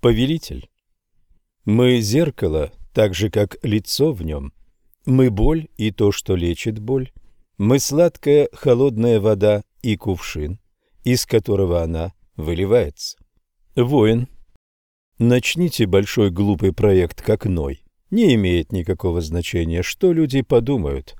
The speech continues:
о вас. Возлюбленная. Только эта древняя любовь вращает святой черный камень никчемности, где возлюбленный любим,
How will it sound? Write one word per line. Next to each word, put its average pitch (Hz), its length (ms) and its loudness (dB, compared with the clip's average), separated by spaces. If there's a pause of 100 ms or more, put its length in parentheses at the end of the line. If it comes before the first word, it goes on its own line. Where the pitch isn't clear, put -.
о 101 140 0
вас. 78 400 -6 (1300)
Возлюбленная. 104 880 0 (720)
Только 170 480 4
эта 180 340 0
древняя 101 520 2
любовь 104 460 0
вращает 101 680 0
святой 101 460 -2
черный 98 400 -2
камень 95 400 -2
никчемности, 90 880 -6 (400)
где 104 260 2
возлюбленный 104 720 0
любим, 101 460 -2